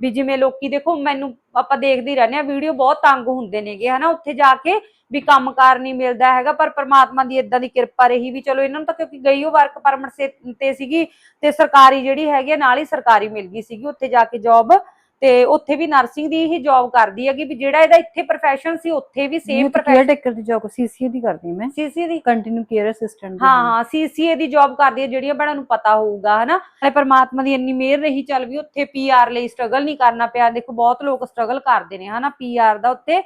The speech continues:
Speaker 1: ਹੁਣ ਦੇਖੋ, ਸਾਰੀਆਂ ਚੀਜ਼ਾਂ ਵਧੀਆ ਨੇ। ਅਸੀਂ ਅੱਜ ਇਹੀ ਡਿਸਕਸ਼ਨ ਕਰ ਰਹੇ ਸੀ, ਮੈਂ ਤੇ ਮੇਰੀ ਭੈਣ, ਸਾਡਾ ਮੂਡ ਜਿਹੜਾ ਹੈਗਾ ਸੀ ਤਾਂ ਹੀ ਆਫ ਸੀਗਾ, ਉਹ ਵੀ ਤੁਹਾਡੇ ਨਾਲ ਡਿਸਕਸ ਕਰਦੇ ਆ। ਤੇ ਹੁਣ ਦੇਖੋ, ਸਾਰਾ ਕੁਛ ਵਧੀਆ, ਪੀ ਆਰ ਹੋ ਗਏ, ਅਹ,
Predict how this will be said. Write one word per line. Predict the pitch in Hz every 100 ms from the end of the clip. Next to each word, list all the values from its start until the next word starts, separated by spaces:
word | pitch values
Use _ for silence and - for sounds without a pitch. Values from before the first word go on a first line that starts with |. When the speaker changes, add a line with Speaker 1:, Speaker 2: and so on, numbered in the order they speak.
| _ _ _ _ 320
Speaker 1:
ਹੁਣ | 349
ਦੇਖੋ, | 381 392 466 466
ਸਾਰੀਆਂ | 302 294 294 359 415
ਚੀਜ਼ਾਂ | 339 339 277 320
ਵਧੀਆ | 302 277 349
ਨੇ। | 294 190 240
ਅਸੀਂ | 285 320
ਅੱਜ | 269 269
ਇਹੀ | 311 277
ਡਿਸਕਸ਼ਨ | 254 285 - 285 330 302
ਕਰ | 262 208
ਰਹੇ | 226
ਸੀ, | 247 294
ਮੈਂ | 277
ਤੇ | 262
ਮੇਰੀ | 269 269
ਭੈਣ, | 311 320
ਸਾਡਾ | 311 294 277
ਮੂਡ | 254 262 277
ਜਿਹੜਾ | 269 285 277
ਹੈਗਾ | 262
ਸੀ | 285
ਤਾਂ | - 240
ਹੀ | 262 294
ਆਫ | 233 - _
ਸੀਗਾ, | 214 240
ਉਹ | 254
ਵੀ | 277
ਤੁਹਾਡੇ | 277 262 233
ਨਾਲ | 220
ਡਿਸਕਸ | 208 220 - 208 -
ਕਰਦੇ | 240 165 208
ਆ। | 254 - _ _ _ -
ਤੇ | 302 294 302
ਹੁਣ | 285 302 302
ਦੇਖੋ, | 339 427
ਸਾਰਾ | 320 269 349
ਕੁਛ | 381 349
ਵਧੀਆ, | 285 277 294 311 247
ਪੀ | - 285 269
ਆਰ | 247 247 247
ਹੋ | 254 240
ਗਏ, | 254 254 240 _ _ _ _ 254
ਅਹ, | 254